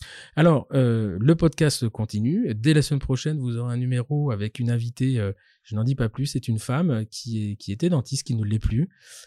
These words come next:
euh, que j'ai rencontrée il y a une vingtaine d'années dans mon cabinet. Il se trouve qu'aujourd'hui, je travaille dans les murs où elle, elle a exercé. Euh,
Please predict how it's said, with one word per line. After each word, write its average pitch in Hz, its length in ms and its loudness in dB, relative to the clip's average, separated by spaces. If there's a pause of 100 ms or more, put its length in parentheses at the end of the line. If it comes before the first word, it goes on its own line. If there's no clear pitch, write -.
(120)
euh, 107 140 -4
que 120 120 -4
j'ai 117 120 -2
rencontrée 135 460 -2
il 143 60 -2
y 113 60 0
a 98 100 0
une 92 140 -2
vingtaine 156 340 2
d'années 135 280 2
dans 120 80 -2
mon 110 160 -6
cabinet. 101 420 -6
Il 160 60 -4
se - 100 -10
trouve 147 240 -2
qu'aujourd'hui, 127 380 0
je 117 140 -2
travaille 135 280 -2
dans 120 120 0
les 101 120 0
murs 139 320 8
où 113 120 0
elle, 147 100 2
elle 113 100 0
a 113 60 -2
exercé. 104 500 -6 (540)
Euh, 101 580 -2